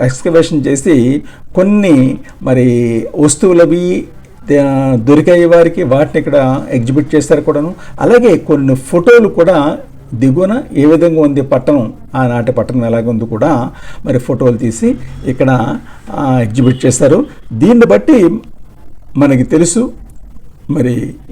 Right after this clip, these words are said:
ఈ కృష్ణుడు అనగా రా-, తర్వాత కురుక్షేత్రం అనగా ఇది అభూత కల్పన కాదు, జరిగిందే అని మనకి తెలుసు. అది దానికి ఆధారాలు ఇవిగో క్లియర్గా, క్లియర్ కట్గా ఆధారాలు ఉన్నాయి. ఇది మిత్రులారా చూడండి, ఇదిగో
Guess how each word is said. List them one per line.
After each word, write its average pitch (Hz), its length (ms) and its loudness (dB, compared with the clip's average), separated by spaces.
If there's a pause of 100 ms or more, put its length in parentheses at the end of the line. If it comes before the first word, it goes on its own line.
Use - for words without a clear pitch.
ఈ 147 40 6 (160)
కృష్ణుడు 156 440 0
అనగా 139 240 2 (800)
రా-, 127 200 2 (100)
తర్వాత 131 420 4
కురుక్షేత్రం 143 540 -2
అనగా 131 160 2 (100)
ఇది 131 160 2 (340)
అభూత 123 260 2 (100)
కల్పన 151 260 2 (120)
కాదు, 151 180 0 (200)
జరిగిందే 160 560 2 (500)
అని 127 140 2 (100)
మనకి 113 300 0 (720)
తెలుసు. 131 300 -2 (160)
అది 226 140 0 (140)
దానికి 220 240 2 (100)
ఆధారాలు 185 420 4
ఇవిగో 170 180 -2 (720)
క్లియర్గా, 151 460 2 (120)
క్లియర్ 131 320 -2
కట్గా - 280 -4 (120)
ఆధారాలు 117 460 0
ఉన్నాయి. 110 220 -2 (100)
ఇది 110 200 -4
మిత్రులారా 117 520 -2 (540)
చూడండి, 120 340 2
ఇదిగో 135 200 -4